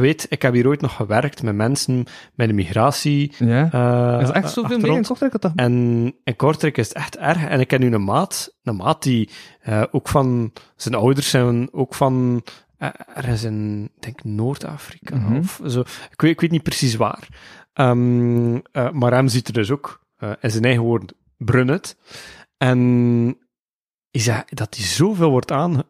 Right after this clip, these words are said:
Speaker 1: a-, allee, tegengehouden door de politie en zo, ah, van die dingen dat je denkt van, "What the fuck gebeurt er in Kortrijk?"
Speaker 2: Ja.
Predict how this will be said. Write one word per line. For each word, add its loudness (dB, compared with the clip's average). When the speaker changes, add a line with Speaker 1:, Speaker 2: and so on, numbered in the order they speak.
Speaker 1:
a-, 0
allee, -4
tegengehouden 0
door -2
de -14
politie 0
en -4
zo, -10
ah, -18
van -16
die -10
dingen 0
dat 2
je -2
denkt 0
van, -8
"What -8
the -10
fuck -6
gebeurt 0
er 2
in 0
Kortrijk?" -4
Speaker 2:
Ja. 2